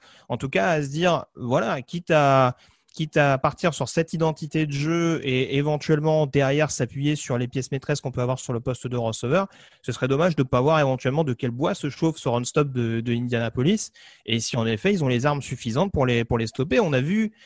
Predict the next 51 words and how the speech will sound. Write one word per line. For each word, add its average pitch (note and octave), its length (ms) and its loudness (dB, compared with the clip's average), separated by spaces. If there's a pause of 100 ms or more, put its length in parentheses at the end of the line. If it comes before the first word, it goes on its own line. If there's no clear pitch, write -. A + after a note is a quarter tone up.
(280)
euh, A#2+ 760 0
j'insiste B2+ 380 -4
beaucoup C#3+ 180 0
là-dessus, E3+ 300 2
alors D3 160 4
c'est C3+ 120 -4
vrai E3 120 0
contre D3 280 -2
Dallas, E3 580 0
ils B2+ 260 -4
ont C#3 120 2
un E3 80 2
peu F#3 220 -2
plus F#3 300 -6
appuyé D#3+ 400 -2
sur D3 180 -4
le C3+ 140 -2
domaine C#3+ 260 2
aérien D3 380 0
sur C3 180 -6
certaines B2+ 300 -8
séquences, - 500 -4 (400)
mais, A2+ 220 4
euh, A2 120 4
ils A2+ 160 2
ont A#2 120 -2
quand C#3+ 160 0
même E3 100 2
réussi D3+ 320 0
à D3 60 2
faire C#3 160 -2
avancer C3 320 -4
la, A#2 520 -2
le C3 200 0
jeu C#3 140 2
au C#3+ 60 4
sol, D#3 320 4
euh, A2+ 240 -2
quand B2 140 -2
Nick B2 240 -6
Chubb C3+ 180 -2
est A#2+ 60 -2
sorti, - 420 -2
alors A2+ 120 2
que - 80 -18
c'était A#2+ 160 -10
quand B2 100 -4
même B2+ 160 -2
un A2+ 60 -2
gros B2+ 260 -2
imprévu. C#3 480 0